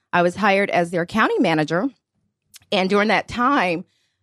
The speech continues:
my boss, he decided to leave. He was the director of finance. And so a position was open. And I was like, "Okay, well, I'm next in line. I, you know, hey, I need to be promoted."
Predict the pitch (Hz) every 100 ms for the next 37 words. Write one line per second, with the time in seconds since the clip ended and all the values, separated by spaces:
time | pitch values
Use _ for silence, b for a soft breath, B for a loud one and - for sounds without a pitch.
0 | - 190 226 311 185 170 160 160 202 -
1 | - 254 277 320 294 180 160 - 185 165
2 | 156 190 185 185 180 180 190 196 226 -
3 | 254 180 165 196 - _ _ _ - 185
4 | 196 262 196 311 523 440 277 180 190 185
5 | 180 190 226 - 226 208 226 233 220 226
6 | 220 208 190 - - 208 247 214 196 170
7 | 185 285 214 - 180 165 196 254 190 175
8 | 175 196 208 _ _ - 175 170 165 180
9 | _ - 170 151 202 175 214 - 180 175
10 | 165 180 247 156 160